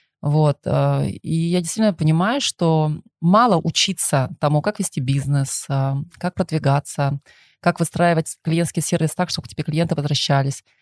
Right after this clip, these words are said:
Нужно, чтобы на всё это была энергия и силы, чтобы в самый ответственный момент тело просто тебе не сказало: «Сорян, но я не выдерживаю, дружочек, поэтому <laughs> как-нибудь без меня».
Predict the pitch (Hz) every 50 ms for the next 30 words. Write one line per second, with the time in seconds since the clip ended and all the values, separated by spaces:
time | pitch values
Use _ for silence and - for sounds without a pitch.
0 | _ _ - 170 196 220 214 196 - - 175 170 180 170 - - - 196 180 170
1 | - - - - - 170 - 170 147 165 160 165 165 - - 170 165 165 170 170
2 | 165 156 151 160 160 - - - 254 277 240 196 - - 160 156 165 - - -
3 | - 202 214 208 190 180 165 - - - - - 175 165 - 170 156 151 - 160
4 | 165 180 208 262 311 277 - - - 202 190 - - 190 - - 165 156 156 -
5 | - 165 143 147 139 139 139 143 - - 190 208 233 262 285 339 320 _ _ _
6 | _ _ _ _ - 185 196 220 254 247 196 156 151 143 131 147 147 135 127 139
7 | 139 139 131 147 139 135 139 143 139 - - - - - 180 196 240 - - 185
8 | 190 202 196 104 - - - - - - - - 247 254 - - 220 214 190 170
9 | 196 214 202 180 160 151 139 131 127 156